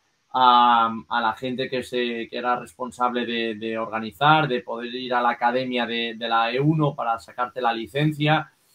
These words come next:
y al final hay que estar ahí, pero, pero bueno, y hay que trabajar duro y hay que presentarse en los sitios y hay que, bueno, pues eso, poner tu interés para, para que alguien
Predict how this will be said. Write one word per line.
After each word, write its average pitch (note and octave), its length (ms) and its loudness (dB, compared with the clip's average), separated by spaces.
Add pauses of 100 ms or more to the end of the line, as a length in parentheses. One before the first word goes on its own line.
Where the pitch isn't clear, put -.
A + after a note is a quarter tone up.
(180)
y C3 120 -2
al A#2 120 2
final B2 340 2
hay B2+ 140 2
que C3 60 -2
estar C3 240 2
ahí, D#3 420 4
pero, A2 460 -4
pero A2 160 -8
bueno, A#2+ 320 -10
y A2 100 -16
hay A2+ 80 -12
que - 120 -20
trabajar A#2 480 0
duro E3 340 2
y D3+ 80 0
hay B2 60 -8
que B2 100 -10
presentarse B2 640 -6
en A#2+ 140 -8
los A#2 200 -10
sitios D3+ 520 -4
y B2 60 -4
hay A2+ 120 -6
que, A#2+ 320 -4 (280)
bueno, E3 320 4
pues A#2 180 -8
eso, D3 240 -4
poner B2 320 -4
tu D3+ 80 -2
interés C#3 420 2
para, A#2+ 460 4
para A#2 240 0
que A2+ 180 -2
alguien B2 400 -2